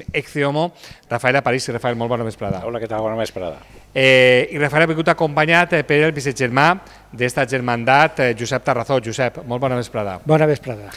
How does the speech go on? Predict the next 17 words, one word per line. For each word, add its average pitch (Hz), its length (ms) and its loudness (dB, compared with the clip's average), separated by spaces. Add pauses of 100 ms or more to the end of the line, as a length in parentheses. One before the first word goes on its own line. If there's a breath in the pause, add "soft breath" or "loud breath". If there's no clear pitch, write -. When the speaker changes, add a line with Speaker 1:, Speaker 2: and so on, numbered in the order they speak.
(140 loud breath)
Speaker 1:
Bueno, 147 300 0
hem 151 120 0
vist 196 140 2
ja 226 60 8
una 196 100 2
imatge, 185 460 0 (180)
anem 123 280 -2
a 139 80 4
veure, 139 200 0
mentre 123 320 -6
parlem, 123 240 -4
més 120 180 -8
imatges 127 400 -6
que 127 100 -8
ens 107 140 -12
heu 127 80 -6
facilitat 131 600 -4